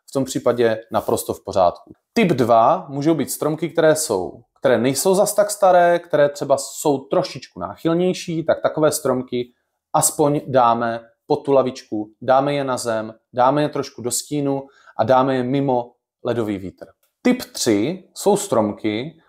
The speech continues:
které kromě toho, že je sundáme na zem a dáme je někam do stínu,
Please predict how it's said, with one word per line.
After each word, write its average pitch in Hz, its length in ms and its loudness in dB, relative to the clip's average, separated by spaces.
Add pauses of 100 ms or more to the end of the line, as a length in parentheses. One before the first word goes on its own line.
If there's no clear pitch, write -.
které 139 260 4
kromě 214 380 2
toho, 98 640 -4
že 117 140 -4
je 131 140 0
sundáme 185 540 2
na 101 140 -4
zem 104 520 -6
a 107 80 -8
dáme 135 260 2
je 151 40 -2
někam 135 360 -4
do 98 100 -10
stínu, 123 600 -6